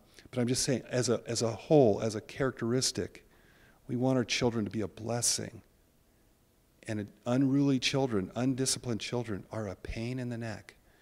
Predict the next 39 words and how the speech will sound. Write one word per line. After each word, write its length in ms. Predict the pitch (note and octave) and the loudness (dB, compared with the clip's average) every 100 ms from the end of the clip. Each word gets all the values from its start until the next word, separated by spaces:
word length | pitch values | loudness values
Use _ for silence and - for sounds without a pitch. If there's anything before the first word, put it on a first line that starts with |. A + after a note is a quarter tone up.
| _ _ _ - | _ _ _ -16
to 100 | - | -10
people 300 | A#2 G#2 G#2 | -8 -2 -2
around 260 | G#2 G#2 | 0 -2
them. 120 | G2 | -4
And 120 | G#2 G2+ | -8 -2
they, 140 | A2+ | 0
nobody 260 | C3 D#3 B2+ | 4 4 4
says 340 | - D3+ A2 | 6 6 6
it 160 | F#2+ - D#3 - | 0 -4 -12 -14
'cause 180 | G#2+ | -8
we're 100 | A2+ | 0
all 320 | A2 G#2 G#2 - | 2 2 -2 -4
learned 200 | A#2 G#2 | -4 -4
to 40 | |
be, 140 | G#2 G#2 - - | -4 -10 -16 -14
you 100 | A#2+ | -8
know, 120 | G2+ - - - | -8 -10 -14 2
but 100 | G#2 | 6
everybody's 280 | B2 A#2+ | 8 6
thinking 280 | - E3 G#2+ | 6 4 2
it. 140 | A2 - - - - - - _ _ - | -6 -8 -20 -20 -20 -20 -20 _ _ -14
You 120 | - | -10
know, 240 | A2+ A2+ G#2+ - | -6 -8 -10 -18
kids 260 | - B2 G2+ | -6 -4 -4
climbing 520 | - A#2 A#2 G#2+ G#2+ | -2 -2 0 -2 -4
the 60 | - | -6
shelves 400 | - A#2+ A2+ A#2 | 0 2 2 0
at 60 | |
Costco, 600 | - A#2+ A#2+ - C3+ C#3+ - - - | 2 6 6 4 0 0 -6 -20 -20
people 260 | - C3+ D#3+ | -8 -2 2
are 80 | C#3 - - | 0 -2 -2
bugged 260 | C#3+ E3 - | 0 0 -2
by 160 | F#2+ | -6
it. 220 | G2+ A#2 - - - - - - | -4 -10 -16 -20 -20 -20 -20 -6
Um, 380 | B2 A2 G#2 F#2+ - - - - - | 0 2 0 -2 -10 -20 -20 -20 -10
we 100 | A#2+ | -4
should 280 | A#2 - B2 | 4 6 6
be 120 | B2+ | 4
disciplining. 680 | A#2 C3 - A2 - F#2 F#2 | 2 2 2 -2 -4 -6 -8